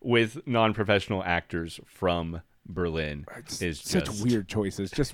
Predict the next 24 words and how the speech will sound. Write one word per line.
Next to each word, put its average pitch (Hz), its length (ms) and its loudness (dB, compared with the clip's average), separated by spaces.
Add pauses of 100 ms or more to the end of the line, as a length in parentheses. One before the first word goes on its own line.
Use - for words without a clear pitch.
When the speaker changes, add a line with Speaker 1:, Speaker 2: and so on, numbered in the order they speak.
Speaker 1:
<laughs> 101 60 -14
Speaker 2:
wild 101 360 0
ass 95 200 -2
Speaker 1:
such - 120 -10
a - 40 4
Speaker 2:
choices. 143 180 2
Speaker 1:
lev-, - 220 0 (220)
a 349 120 -2
level 127 380 6
of 101 100 2
weirdness 104 460 8
Speaker 2:
Yeah. 156 160 4
Speaker 1:
that 135 160 2
I, 131 540 -4 (180)
I 123 80 0
can't 113 300 2
get 95 240 0 (160)
beyond. 85 360 0 (460)
Uh, 107 160 4 (100)
but, 127 320 2 (160)
but 147 280 2
Godard 170 360 6
here, 131 320 4
obviously, 101 720 2